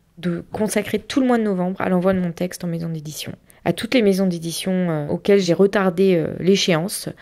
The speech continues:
comme, euh, Albin Michel, Zulma, et sans doute d'autres, euh, dont j'ai plus les noms en tête. Et à côté, alors comme je n'ai pas envie de me consacrer que à l'envoi de mon texte en maison d'édition, reprendre l'écriture de mon autre manuscrit, euh, sur l'essai comique,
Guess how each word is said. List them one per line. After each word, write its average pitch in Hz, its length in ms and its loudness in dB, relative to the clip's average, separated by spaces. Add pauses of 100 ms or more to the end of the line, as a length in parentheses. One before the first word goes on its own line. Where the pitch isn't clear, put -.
(360)
comme, 180 280 4
euh, 165 180 2
Albin 170 300 4
Michel, 170 720 0
Zulma, 185 800 2 (180)
et 160 140 0
sans 180 180 0
doute 180 220 0
d'autres, 175 360 0
euh, 139 200 -4
dont 143 160 -10
j'ai 151 160 -6
plus - 180 -10
les 160 80 0
noms 151 160 -4
en 139 60 -8
tête. 180 320 -2 (400)
Et 190 120 8
à 160 120 2
côté, 208 560 4
alors 160 240 -2
comme 208 240 2
je 170 140 -2
n'ai 165 160 0
pas 214 120 -2
envie 185 380 0
de 175 80 -4
me 156 100 -6
consacrer 165 640 -8 (100)
que 233 260 -2 (120)
à 170 80 0
l'envoi 185 480 0
de 180 60 -2
mon 160 120 -6
texte 185 380 -6
en - 20 -6
maison 165 240 -6
d'édition, 170 540 -8 (720)
reprendre 190 800 -4
l'écriture 180 800 -6 (340)
de 185 240 0
mon 190 220 0
autre 175 180 -6
manuscrit, 165 580 -4
euh, 160 80 -4
sur - 160 -10
l'essai 160 240 -4
comique, 165 460 -8